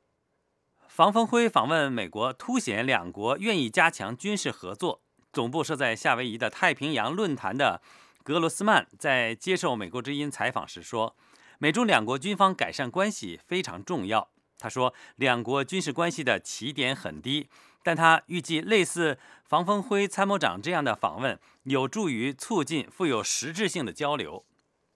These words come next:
房峰辉是应美国参谋长联席会议主席邓普西将军的邀请访问美国的。邓普西去年四月访问了中国。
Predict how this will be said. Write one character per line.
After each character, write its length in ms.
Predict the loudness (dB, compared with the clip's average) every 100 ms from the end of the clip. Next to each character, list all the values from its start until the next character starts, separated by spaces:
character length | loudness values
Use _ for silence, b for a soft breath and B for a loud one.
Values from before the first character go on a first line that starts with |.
| _ _ _ _ b b b b b b _
房 180 | 2
峰 100 | 2
辉 200 | 2 0
是 260 | 0 -2 0
应 280 | 2 0 0
美 180 | -4 -4
国 220 | -2 0
参 180 | 0 0
谋 100 | 0
长 180 | 0
联 140 | 0 -4
席 100 | -4
会 180 | -2 0
议 100 | -2
主 160 | -4
席 320 | -10 -8 -6
邓 320 | -4 -2 -2 -4
普 180 | -10
西 260 | -10 -6 -4
将 240 | 0 0
军 140 | 0 0
的 320 | 0 0 -4 _
邀 220 | 0 0
请 260 | -2 -10 -4
访 200 | -4 -2
问 120 | -2
美 140 | -4
国 160 | -10 -8
的。 180 | -6 -6 b b b b
邓 200 | 0 0
普 200 | 0 -6
西 320 | -6 -2 -4 B B -6
去 140 | -2
年 160 | 0 0
四 200 | 0 0
月 140 | 0
访 220 | 0 -2
问 100 | -2
了 100 | -4
中 220 | -4 -6 -6
国。 260 | -8 -14